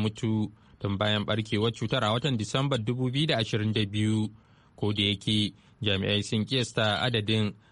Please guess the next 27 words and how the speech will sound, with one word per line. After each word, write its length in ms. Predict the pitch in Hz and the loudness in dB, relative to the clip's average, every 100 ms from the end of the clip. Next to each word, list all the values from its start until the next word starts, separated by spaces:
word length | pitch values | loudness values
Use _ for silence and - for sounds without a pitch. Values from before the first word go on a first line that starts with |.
| - | -4
a 40 | 101 | -2
yanzu 380 | 101 98 107 | 0 0 0
ya 160 | 113 117 | 2 2
ragu 280 | 110 110 120 | 0 -2 -2
saboda 460 | 127 123 120 117 104 | 0 0 0 2 0
ƙoƙarin 460 | 110 101 107 110 107 | -2 -2 0 0 0
jinya, 580 | - 110 110 107 107 101 - - - 101 | 0 0 2 2 2 -2 -12 -20 -8 -2
wanda 400 | 101 107 101 101 | 0 2 0 0
zai 140 | 120 | 0
iya 220 | 113 120 | 2 0
ƙaruwa 440 | 110 104 107 120 123 | 0 0 2 0 0
sosai 360 | 123 104 127 110 | -2 -2 0 0
a 60 | |
cikin 300 | 107 - 120 | -2 -2 0
jihohi 300 | 120 120 127 143 | 2 2 2 0
da 100 | 110 | 0
ba 120 | 107 | 0
za 160 | 135 | 0
a 40 | 127 | 0
iya 240 | 143 127 | 0 0
gano 300 | 117 131 143 | 0 0 0
waɗanda 420 | 156 160 131 113 | 0 0 2 0
suka 220 | 104 170 139 | 0 -4 0
kamu 320 | 110 107 107 | 0 2 0
da 280 | 113 107 104 | 2 2 0
dama 420 | 107 104 107 104 | 0 2 2 2
ba. 400 | 98 104 104 | 2 2 2